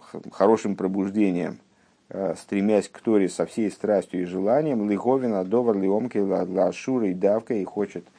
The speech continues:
разобраться в каком-то моменте, э, в Торе.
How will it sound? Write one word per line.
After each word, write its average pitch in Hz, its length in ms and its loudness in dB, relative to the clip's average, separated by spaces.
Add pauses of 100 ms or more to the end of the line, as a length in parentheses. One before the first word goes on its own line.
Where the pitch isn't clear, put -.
(280)
разобраться 95 640 2
в - 20 -2
каком-то 104 400 -4
моменте, 101 540 -4 (380)
э, 104 120 2
в - 80 -4
Торе. 104 360 2